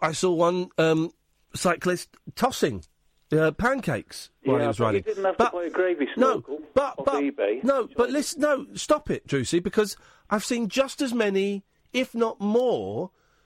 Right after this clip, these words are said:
Speaker 2: Right.
Speaker 1: drivers doing, doing exactly the same thing in cars.
Speaker 2: Yeah, but you haven't been harassed. I mean, the police
Speaker 1: I haven't been
Speaker 2: asked
Speaker 1: harassed.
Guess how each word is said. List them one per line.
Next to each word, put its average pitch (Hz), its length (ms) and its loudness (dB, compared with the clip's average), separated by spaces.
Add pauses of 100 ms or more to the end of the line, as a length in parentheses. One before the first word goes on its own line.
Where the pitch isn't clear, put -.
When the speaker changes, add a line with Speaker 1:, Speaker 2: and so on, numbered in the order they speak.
Speaker 2:
Right. 233 180 -2
Speaker 1:
drivers 190 840 0 (600)
doing, 226 600 -2
doing 240 200 0
exactly 233 600 -2
the 240 100 -2
same 233 240 0
thing 247 220 -2
in 247 120 -2
cars. 285 760 0 (640)
Speaker 2:
Yeah, 147 100 4
but 143 100 2
you 170 140 2
haven't 165 200 2
been 143 180 2
harassed. 135 580 0
I - 20 0
mean, 131 300 2
the 139 80 0
police 143 220 0
Speaker 1:
I 143 40 4
haven't 190 240 0
been 175 120 0
Speaker 2:
asked 131 80 -6
Speaker 1:
harassed. 107 460 -4